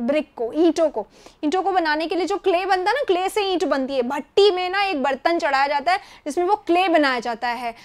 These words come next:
है ना, वो पेस्ट बनाया जाता है जिससे ईंटें बनती है। तो वो जो पेस्ट वाला था ना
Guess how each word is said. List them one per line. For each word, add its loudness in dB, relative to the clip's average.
है -2
ना, 2
वो 4
पेस्ट -2
बनाया 0
जाता -2
है 0
जिससे -4
ईंटें 0
बनती 0
है। -4
तो -4
वो -4
जो 2
पेस्ट -2
वाला 4
था 2
ना -2